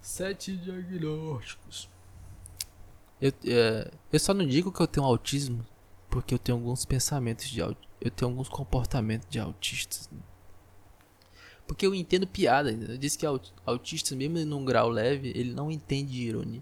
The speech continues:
Só que eu consigo entender ironia, né? E diz que o autista, ele não entende, mesmo se for num grau leve. Mas eu já pensei muitas vezes que eu sou um autista, porque, cara, eu odeio barulho, entendeu?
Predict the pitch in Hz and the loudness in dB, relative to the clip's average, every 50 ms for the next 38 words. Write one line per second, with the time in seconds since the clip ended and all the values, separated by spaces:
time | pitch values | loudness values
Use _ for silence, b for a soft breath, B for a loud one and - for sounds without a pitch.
0 | - - - - - 143 - - _ - - 175 - - - 170 151 131 - - | -12 -10 -8 -6 -6 -6 -8 -10 _ -8 -6 -4 -4 -4 -4 -4 -6 -6 -6 -6
1 | 123 113 117 120 120 123 120 120 110 107 110 107 117 123 127 131 139 143 131 139 | -6 -4 -4 -4 -2 -2 -2 -4 -4 -6 -6 -8 -8 -10 -10 -12 -14 -16 -18 -18
2 | - - _ _ _ _ - - - - - - _ b b b b b b b | -20 -20 _ _ _ _ -20 -20 -20 -20 -20 -20 _ b b b b b b b
3 | b b b 135 131 143 143 143 - - - - 156 151 147 139 139 - - 151 | b b b -12 -10 -8 -8 -8 -8 -10 -8 -4 -2 0 0 0 -2 -4 -6 -8
4 | 147 - - 156 156 151 147 151 165 165 160 - - 143 143 143 143 147 156 170 | -8 -8 -8 -10 -8 -8 -8 -8 -10 -10 -10 -8 -8 -8 -6 -6 -4 -4 -4 -4
5 | - - - 175 165 165 160 151 135 131 139 143 147 139 123 120 123 127 131 - | -4 -4 -4 -4 -4 -4 -4 -4 -2 -2 -2 -2 -2 -2 -2 -4 -4 -6 -10 -14
6 | - - b b b b b b b b _ _ _ - 151 147 160 156 160 156 | -20 -20 b b b b b b b b _ _ _ -8 -6 -4 -4 -4 -4 -4
7 | - - 170 151 - - 151 151 156 - 196 180 147 147 143 139 135 - - 135 | -2 -2 -2 -2 0 -2 -2 -2 -2 -2 -2 -2 0 -2 -4 -4 -6 -6 -4 -2
8 | 131 123 123 123 - - - - - - - - 147 139 - - 139 143 147 131 | -2 -2 -2 -2 -4 -8 -10 -10 -12 -10 -6 -6 -6 -4 -4 -4 0 2 2 2
9 | 120 123 120 135 135 139 143 135 135 139 127 127 120 123 135 127 123 120 - - | 2 2 2 0 0 0 2 2 2 2 2 2 0 0 0 -2 -4 -6 -8 -10
10 | 120 123 139 | -12 -12 -12